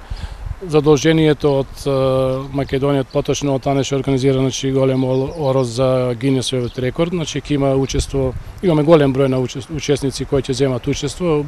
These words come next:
бројот уште не може да кажам, мислам дека повеќе од осумдесет, ќе видиме колку ќе има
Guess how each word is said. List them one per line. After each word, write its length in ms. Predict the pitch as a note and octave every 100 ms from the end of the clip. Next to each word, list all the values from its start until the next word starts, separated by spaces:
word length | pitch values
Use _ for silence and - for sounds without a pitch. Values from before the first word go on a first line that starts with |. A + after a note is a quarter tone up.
| D3+
бројот 260 | D3+ C3+
уште 160 | D3 C#3
не 60 | C#3
може 140 | B2+
да 80 | B2
кажам, 240 | D3+ C#3+
мислам 160 | C3 C3+
дека 160 | B2+
повеќе 320 | C3+ C#3 B2 B2+
од 40 |
осумдесет, 520 | B2+ F3 G3 F#3 G3+ - - -
ќе 160 | D#3+
видиме 100 | C#3
колку 220 | C3 C3
ќе 320 | C3 - C3+ C3+
има 240 | B2+ B2+